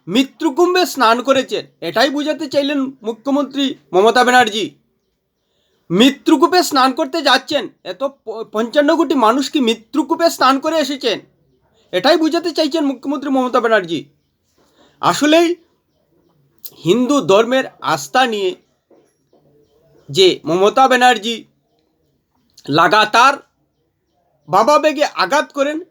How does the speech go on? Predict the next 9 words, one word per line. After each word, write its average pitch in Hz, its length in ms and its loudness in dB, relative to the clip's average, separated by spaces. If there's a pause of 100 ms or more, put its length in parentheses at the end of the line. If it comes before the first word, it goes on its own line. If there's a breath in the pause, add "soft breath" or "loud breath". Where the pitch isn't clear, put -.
সেটা 208 480 0
যেন 294 180 -4 (840)
মহাকুম্ভকে 285 840 -2
মৃত্যুকুম্ভ 262 680 -6
বলার 208 420 2
মাধ্যমে 269 640 -2 (440)
পরিষ্কার 233 440 0
হয়ে 220 220 2
গেছে। 202 300 -4